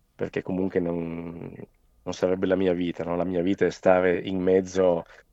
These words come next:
alla gente, stare in mezzo agli allievi che abbiamo al Laboratorio del Suono. Noi abbiamo anche una scuola di musica con quasi trecento allievi,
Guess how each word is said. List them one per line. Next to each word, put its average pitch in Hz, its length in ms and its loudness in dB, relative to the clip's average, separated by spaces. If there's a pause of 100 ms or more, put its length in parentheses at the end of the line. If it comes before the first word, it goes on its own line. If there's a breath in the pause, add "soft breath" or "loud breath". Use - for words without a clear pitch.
(180)
alla 92 220 6
gente, 98 480 4
stare 98 320 6
in 90 80 0
mezzo 87 880 4
agli 92 240 0
allievi 95 480 6
che 90 140 0
abbiamo 90 720 2
al 90 100 2
Laboratorio 92 520 4
del 92 120 2
Suono. 98 380 6
Noi 90 80 4
abbiamo 92 240 2
anche 92 160 -2
una 92 100 2
scuola 92 240 0
di 92 100 2
musica 90 360 0
con 85 160 -6
quasi 95 220 -2
trecento 92 440 0
allievi, 95 460 2